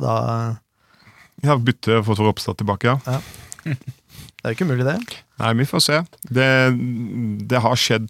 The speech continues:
Speaker 2: ting i forholdet med Start som ikke gjør det så interessant. Vi kommer jo til det leddet etter hvert, eh, med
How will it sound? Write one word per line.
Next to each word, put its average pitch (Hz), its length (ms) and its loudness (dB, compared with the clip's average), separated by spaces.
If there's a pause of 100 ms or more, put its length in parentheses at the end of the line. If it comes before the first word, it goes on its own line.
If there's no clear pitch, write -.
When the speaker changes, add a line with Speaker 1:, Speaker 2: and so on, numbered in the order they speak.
Speaker 2:
ting 104 240 0
i 107 80 0
forholdet 98 320 0
med 101 80 -2
Start - 320 -4
som 104 640 0 (580)
ikke 110 240 -6
gjør 101 140 0
det 95 80 -4
så 98 160 -4 (180)
interessant. 120 480 -4 (720)
Vi 117 80 2
kommer 117 240 -2
jo 113 80 -4
til 123 80 -2
det 110 160 0
leddet 104 300 0
etter 113 100 -4
hvert, 117 320 -2
eh, 113 960 0 (680)
med 110 80 2